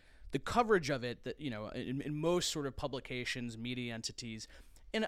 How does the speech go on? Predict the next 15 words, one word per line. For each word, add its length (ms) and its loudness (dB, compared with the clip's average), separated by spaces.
you 80 4
know, 80 6
I, 220 8
I 120 8
will 240 2
even, 380 4
you 140 6
know, 180 2
be 220 2
willing 280 8
to 80 2
say, 340 6
perhaps 360 4
rightfully 500 0
so, 640 0